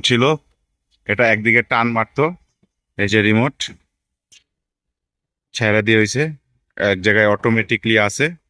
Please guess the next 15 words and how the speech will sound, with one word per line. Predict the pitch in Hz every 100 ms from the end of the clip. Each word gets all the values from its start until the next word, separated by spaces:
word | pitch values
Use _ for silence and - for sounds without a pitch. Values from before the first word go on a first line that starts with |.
| _
ও | 101 101
কমপ্লিট | 107 98 113 - 120
করলাম, | 113 143 190 _ _ _ _ _ _ _ _ _ 90
দেখতে | 104 - 107
পারতেছেন। | 101 - 101 139 170 - _ _ _ _ _ _ _ - 104
ড্রোন | 110 110 107
ওকে, | 101 131 170 _ _ _ -
এটা | 95 101 87 101
উপরে | 104 98
তুলি, | 104 120 160 _ _ _ _ _ _ _ _ _ _ _ _ _ _ _ _ -
এই | 98
যে | 101
উপরে | 104 104 110
তুললাম। | 104 113 151 160 _ _ _ _ _ _ _ _ _ _ _ _ _ _ _ _ _ _ _ _ _ _ _ _
আমি | 98 110